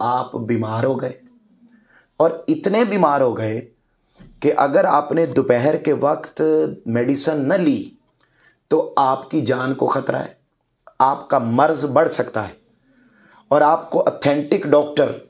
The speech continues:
ये कह देता है कि आप रोज़ा छोड़ दें, तो आप उस सूरत में रोज़ा छोड़ सकते हैं। या आपने बहुत दूर जाना था, सफ़र करना था, हंड्रेड किलोमीटर से ज़्यादा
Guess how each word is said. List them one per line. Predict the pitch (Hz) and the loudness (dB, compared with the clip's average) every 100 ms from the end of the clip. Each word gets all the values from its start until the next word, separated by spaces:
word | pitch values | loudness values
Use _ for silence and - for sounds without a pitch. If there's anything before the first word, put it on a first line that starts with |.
| - | -4
ये | 143 | -2
कह | 147 175 | 0 0
देता | 156 131 120 | 0 -2 -2
है | 117 120 127 | -2 -2 -2
कि | - - 123 | -4 -4 -2
आप | 123 127 123 | -2 -2 -2
रोज़ा | 117 120 120 123 | -4 -2 -2 -2
छोड़ | 123 143 139 120 | -2 0 2 0
दें, | 113 101 _ _ _ - | -2 -6 _ _ _ -10
तो | - | -2
आप | 131 - - | 0 0 0
उस | 139 - | -2 0
सूरत | 123 120 120 | 0 0 0
में | 120 | -2
रोज़ा | 110 107 113 | 0 -2 -4
छोड़ | - 107 | -2 -4
सकते | 92 98 - | -4 -10 -12
हैं। | 107 - _ _ _ | -16 -16 _ _ _
या | 120 113 165 147 - - _ _ _ _ _ - | -8 0 2 2 -4 -14 _ _ _ _ _ -6
आपने | 156 175 185 147 143 127 127 123 120 - | -2 -2 -4 -4 -2 -2 -4 -4 -8 -4
बहुत | 143 180 180 | 0 0 -2
दूर | 120 165 175 147 | -2 0 0 0
जाना | 131 120 120 117 | -2 -2 -4 -4
था, | 117 | -6
सफ़र | - 135 139 | -4 -2 -2
करना | 123 113 113 110 | -4 -4 -6 -8
था, | 107 - - - - | -12 -16 -20 -14 -4
हंड्रेड | 143 180 175 180 180 | 0 2 2 2 0
किलोमीटर | 147 139 131 123 120 | 0 0 0 -4 -4
से | - 143 | -2 -2
ज़्यादा | 107 123 123 110 | 0 -2 -2 -4